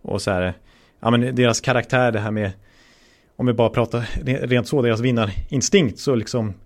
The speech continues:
eh, både Jannik Hansen och Alec Burrows säger ju att, eh, de, eh, de var ju liksom först på träningen och de var sist kvar och så vidare. Men också när det var, när de skulle spela pingis, ja, då var de ju b-, bäst.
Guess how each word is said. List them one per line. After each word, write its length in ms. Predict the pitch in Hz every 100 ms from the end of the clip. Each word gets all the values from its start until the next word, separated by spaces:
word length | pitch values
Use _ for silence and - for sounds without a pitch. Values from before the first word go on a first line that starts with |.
| -
eh, 100 | 123
både 220 | 117 127
Jannik 260 | 131 127
Hansen 320 | 131 135 - 135
och 60 |
Alec 160 | 123 117
Burrows 400 | - 120 135 107
säger 200 | - 110
ju 100 | 101
att, 240 | 98 98 - _ _ _ _ -
eh, 400 | 104 98 92 92 -
de, 320 | - 120 104 90 - _ _ _
eh, 300 | - - - -
de 240 | - 131
var 120 | 131 123
ju 60 |
liksom 260 | 113 - 110
först 220 | 117 -
på 80 | 107
träningen 380 | 117 101 104 104
och 80 |
de 140 | 101 98
var 280 | 95 90 90
sist 340 | - 98 -
kvar 180 | 104 95
och 80 | 90
så 80 |
vidare. 160 | 95 85
Men 100 | 92
också 240 | 110 -
när 120 | 110 104
det 60 |
var, 200 | 104 101
när 60 | 101
de 80 | 104
skulle 180 | 120
spela 180 | 104 120
pingis, 420 | 104 139 110 85 -
ja, 60 |
då 80 | 139
var 100 | 143
de 120 | 127
ju 60 | 107
b-, 120 | 92 90
bäst. 380 | 92 82 -